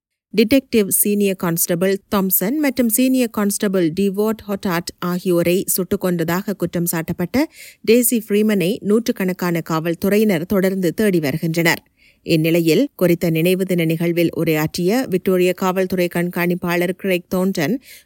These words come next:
பொழப்புங்கா சம்பவத்தை யாரும் மறக்க மாட்டார்கள் என குறிப்பிட்டார். பிரிட்டனில் இடம்பெற்ற அந்நாட்டு லேபர் கட்சி மாநாட்டில் பிரதமர் ஆந்தனி அல்பனீசி கலந்து கொண்டமையை கோலிஷன் எதிர்க்கட்சி கூட்டணி மீண்டும் மீண்டும் விமர்சித்துள்ளது.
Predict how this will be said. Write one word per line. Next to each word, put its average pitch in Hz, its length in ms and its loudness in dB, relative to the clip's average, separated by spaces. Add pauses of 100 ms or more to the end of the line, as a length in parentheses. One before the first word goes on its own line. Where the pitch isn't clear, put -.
பொழப்புங்கா 247 580 2
சம்பவத்தை 175 560 -2 (120)
யாரும் 170 440 0
மறக்க 196 340 -4
மாட்டார்கள் 165 520 -4
என 143 140 -4
குறிப்பிட்டார். 139 560 -2 (1000)
பிரிட்டனில் 247 520 2
இடம்பெற்ற 170 520 0 (120)
அந்நாட்டு 170 420 -2
லேபர் 185 380 2
கட்சி 175 260 -2
மாநாட்டில் 165 600 0
பிரதமர் 175 500 0
ஆந்தனி 185 380 0
அல்பனீசி 175 640 0
கலந்து 185 360 0
கொண்டமையை 175 540 0 (180)
கோலிஷன் 180 640 0
எதிர்க்கட்சி 190 460 0
கூட்டணி 185 420 2 (120)
மீண்டும் 196 420 2
மீண்டும் 190 360 0
விமர்சித்துள்ளது. 170 760 2